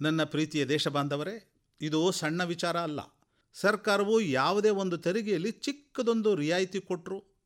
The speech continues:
ಚಿಕ್ಕದೊಂದು ವಿನಾಯಿತಿ ಕೊಟ್ರು ಸಾಕು, ಟಿ ವಿಯಲ್ಲಿ ಮತ್ತು ಪತ್ರಿಕೆಗಳಲ್ಲಿ ಅಂಥ ಸರ್ಕಾರದ ಕುರಿತು ಹೊಗಳಿಕೆಯ ಹೊಳೆಯೇ ವಾರವಿಡೀ ಹರಿಯುತ್ತೆ. ಆದ್ರೆ ನಮ್ಮ ದೇಶದಲ್ಲಿ ಸಬ್ಸಿಡಿ ಅನ್ನೋದು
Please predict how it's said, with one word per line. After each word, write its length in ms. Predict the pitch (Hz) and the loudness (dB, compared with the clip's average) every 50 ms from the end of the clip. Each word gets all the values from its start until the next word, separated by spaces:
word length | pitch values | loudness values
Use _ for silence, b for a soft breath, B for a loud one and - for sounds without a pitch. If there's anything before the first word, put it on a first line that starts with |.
| _ _ _ _ _ _ | _ _ _ _ _ _
ಚಿಕ್ಕದೊಂದು 520 | - - 262 - - 247 226 233 220 165 117 | -6 -6 -4 -2 0 0 2 2 2 0 -2
ವಿನಾಯಿತಿ 540 | 92 95 120 151 196 233 269 294 294 262 226 | -2 -2 -2 0 0 0 0 0 -2 -4 -6
ಕೊಟ್ರು 320 | - 202 180 - 190 180 | -4 -6 -6 -4 -4 -6
ಸಾಕು, 440 | 165 - 185 190 190 - - 240 240 | -4 -4 -4 -4 -4 -4 -6 -8 -8
ಟಿ 320 | 190 - - 185 220 226 | -8 -8 -6 -4 -2 -2
ವಿಯಲ್ಲಿ 340 | 214 214 208 202 202 208 214 | -2 -2 -2 -2 -2 -2 -2
ಮತ್ತು 280 | 208 196 190 - 190 170 | -4 -6 -6 -6 -8 -6
ಪತ್ರಿಕೆಗಳಲ್ಲಿ 920 | - 190 190 - 185 180 - 180 165 170 175 170 175 185 220 233 226 - B B B B B B B | -6 -6 -6 -6 -8 -8 -8 -8 -6 -4 -4 -4 -2 -2 -4 -4 -6 -8 B B B B B B B
ಅಂಥ 260 | 151 175 185 180 185 185 185 | -4 -2 -2 -2 0 0 0
ಸರ್ಕಾರದ 580 | 180 - - 175 170 170 - 190 180 175 170 160 | 0 -2 -4 -4 -4 -2 0 0 0 0 0 -2
ಕುರಿತು 720 | 160 - - 233 277 254 - 165 165 156 - - _ _ _ _ _ _ | -4 -2 0 0 0 0 0 -2 -2 -2 -4 -8 _ _ _ _ _ _
ಹೊಗಳಿಕೆಯ 680 | - - 160 180 196 226 233 220 214 214 - 196 180 147 | -6 -4 -2 0 2 2 2 2 2 0 0 -2 0 -2
ಹೊಳೆಯೇ 560 | - - - 95 160 226 254 262 247 233 220 | -2 -4 -4 0 0 2 4 4 4 4 2
ವಾರವಿಡೀ 720 | 185 123 104 98 107 123 185 247 262 247 214 175 180 262 | 2 0 -2 -2 0 2 2 4 4 4 2 2 0 -2
ಹರಿಯುತ್ತೆ. 640 | 208 196 208 185 151 127 - - - 107 - - _ _ _ _ _ _ _ _ _ _ _ _ _ - | -2 -2 -4 -4 -4 -6 -6 -10 -12 -14 -14 -16 _ _ _ _ _ _ _ _ _ _ _ _ _ 0
ಆದ್ರೆ 540 | 131 208 269 277 262 226 151 120 117 139 190 233 - - - | 2 4 4 4 4 2 2 2 0 0 -2 -4 -6 -8 -6
ನಮ್ಮ 260 | 151 185 220 220 175 | -4 -2 -2 0 2
ದೇಶದಲ್ಲಿ 480 | 208 277 254 - - 240 233 220 202 170 | 2 2 2 0 -2 0 0 0 0 0
ಸಬ್ಸಿಡಿ 520 | - - - 254 - - - 269 269 262 | -2 -4 -6 -6 -4 -4 -4 -2 0 0
ಅನ್ನೋದು 540 | 220 185 175 214 254 220 160 127 156 - b | 0 0 0 -2 -2 -2 -2 -4 -4 -6 b